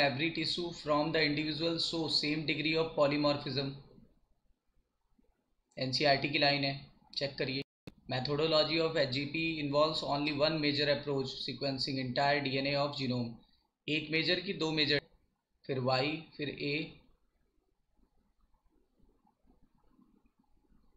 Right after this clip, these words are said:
बिल्कुल सही है। फ़ोर का two,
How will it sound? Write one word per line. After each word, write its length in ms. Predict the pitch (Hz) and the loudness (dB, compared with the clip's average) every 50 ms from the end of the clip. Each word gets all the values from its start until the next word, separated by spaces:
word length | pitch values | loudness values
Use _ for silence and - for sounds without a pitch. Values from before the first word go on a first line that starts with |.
| - _ - - - - _ _ _ - - _ _ - | -20 _ -20 -20 -20 -20 _ _ _ -20 -20 _ _ -8
बिल्कुल 320 | 127 131 127 127 156 147 - | -6 -6 -4 -4 -4 -2 0
सही 200 | 170 156 156 151 | 0 0 0 0
है। 120 | 160 160 | -2 -4
फ़ोर 280 | - - - 139 139 131 | -4 -4 -4 -4 -2 0
का 140 | - 147 139 | 0 0 0
two, 360 | 131 - 151 160 175 185 - | 0 -2 -4 -4 -4 -6 -10